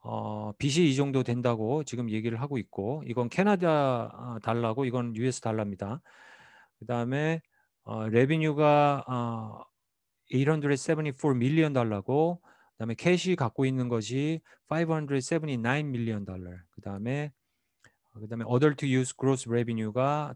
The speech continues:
쓰리 헌드레드 밀리언이기 때문에 충분히 이, 이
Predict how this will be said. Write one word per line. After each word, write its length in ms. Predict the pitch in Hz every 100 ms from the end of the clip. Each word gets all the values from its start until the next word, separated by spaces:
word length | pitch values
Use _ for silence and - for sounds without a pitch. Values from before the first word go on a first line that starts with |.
| -
쓰리 140 | 170
헌드레드 320 | 165 160 139 120
밀리언이기 480 | 113 117 110 104
때문에 460 | 98 110 120 147 92 _ - - _
충분히 680 | - - 208 208 196 180 170
이, 440 | 139 135 131 131 117
이 400 | 110 - 123